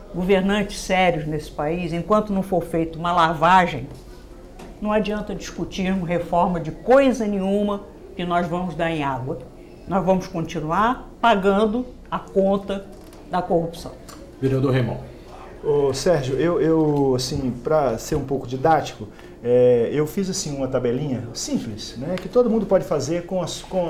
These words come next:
Speaker 3: com a su-, seu próprio salário, embora essa não seja a única forma, né, claro, não, a aposentadoria não é isso, né, não é a contribuição pessoal, porque eu não penso, eu não posso pensar umbilicalmente, eu tenho que pensar solidariamente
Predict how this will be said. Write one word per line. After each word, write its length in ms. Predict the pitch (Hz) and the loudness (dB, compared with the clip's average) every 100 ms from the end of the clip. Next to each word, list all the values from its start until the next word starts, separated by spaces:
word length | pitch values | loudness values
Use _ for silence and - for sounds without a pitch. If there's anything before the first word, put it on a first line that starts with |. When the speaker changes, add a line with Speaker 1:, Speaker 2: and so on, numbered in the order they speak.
| 139 | -4
Speaker 3:
com 140 | - | -6
a 40 | 160 | -6
su-, 240 | - - | -6 -8
seu 180 | - - | -4 -2
próprio 300 | 151 143 - | 0 0 0
salário, 340 | 143 110 127 | -2 0 0
embora 400 | 208 180 208 147 - - | 2 6 6 6 0 -4
essa 180 | 139 165 | -2 0
não 100 | 196 | 0
seja 240 | 180 185 165 | 0 0 2
a 20 | |
única 340 | 165 170 156 | 0 -2 -6
forma, 460 | - 123 107 95 101 | -2 -2 -2 -6 -6
né, 120 | 135 | -6
claro, 440 | - 151 160 151 - - 123 | 0 2 2 0 -6 -12 -4
não, 160 | 135 | 0
a 120 | 104 117 | 2 2
aposentadoria 600 | 131 143 139 135 135 175 | 0 -2 0 0 2 0
não 160 | 180 | 0
é 40 | 135 | -2
isso, 360 | 139 135 - | -2 -4 -6
né, 100 | 117 | -6
não 140 | 147 139 | -4 -2
é 80 | 165 | -2
a 40 | |
contribuição 720 | 160 135 135 127 127 143 131 | -2 -6 -6 -6 -4 -4 -4
pessoal, 640 | 143 131 - 123 143 135 - - | -2 -4 0 4 4 4 0 -12
porque 200 | 127 156 | -6 -2
eu 40 | |
não 140 | 165 165 | 0 0
penso, 580 | 170 180 175 156 131 - - | 2 2 2 0 0 -2 0
eu 80 | 135 | 2
não 120 | 151 | 2
posso 280 | 151 160 156 | 4 2 2
pensar 340 | 151 131 151 | -4 -2 0
umbilicalmente, 720 | 151 135 143 143 139 117 98 131 | 0 0 -2 2 2 2 -4 -6
eu 40 | |
tenho 160 | 135 156 | -6 -4
que 60 | |
pensar 280 | 165 147 170 | -2 -2 -2
solidariamente 1040 | 160 175 147 139 131 110 120 156 165 180 | -4 -6 0 2 2 0 -4 -6 -6 -8